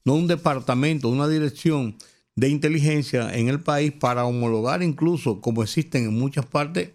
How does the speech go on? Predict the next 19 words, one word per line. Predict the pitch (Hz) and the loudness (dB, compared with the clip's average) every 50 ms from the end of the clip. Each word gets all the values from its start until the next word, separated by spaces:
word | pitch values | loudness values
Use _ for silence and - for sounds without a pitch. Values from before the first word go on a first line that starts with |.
| _ _ | _ _
en | - 120 | -4 -4
la | 110 | -2
generalidad | 95 107 110 117 117 110 107 107 123 147 190 | -2 0 0 0 0 0 0 0 0 0 0
de | 190 | 0
las | 147 120 | -2 -2
partes | - - 135 143 147 165 143 | -2 -2 -4 -2 -2 0 0
del | 151 160 160 | 0 0 0
mundo, | 147 127 117 107 104 107 120 120 - _ _ _ _ _ _ _ _ _ _ - | 0 0 2 0 0 -2 -2 -6 -10 _ _ _ _ _ _ _ _ _ _ 0
em, | 135 139 135 127 123 120 120 117 110 107 98 98 - _ _ _ _ _ _ _ _ _ _ _ _ _ _ _ _ _ _ _ _ _ | 2 2 2 2 2 2 0 0 0 -2 -2 -6 -8 _ _ _ _ _ _ _ _ _ _ _ _ _ _ _ _ _ _ _ _ _
haya, | - 147 160 165 170 160 - - | 0 0 2 2 0 0 -2 0
haya | 135 147 147 165 165 165 156 143 143 - | 0 0 2 2 0 0 -2 -2 -2 -2
tenido | 151 147 156 160 156 127 - | 0 2 2 2 0 -2 -2
tanto | - 151 175 180 175 170 156 139 156 147 139 135 135 117 107 104 101 98 | 0 0 2 2 2 0 0 0 0 -2 0 -2 -4 -4 -6 -10 -12 -6
de | 104 113 104 - | -4 -4 -2 0
qué | - 156 | 0 0
hablar | 165 156 147 139 131 127 127 127 - - _ | 2 2 2 0 0 0 0 -2 -6 -8 _
y, | - 135 156 175 | 0 0 0 0
por | 185 - - 143 120 110 | -2 -6 -4 -4 -2 -2
suerte, | - - 156 156 143 127 110 - - 131 135 | 0 0 2 2 2 0 -2 -4 -6 -6 -6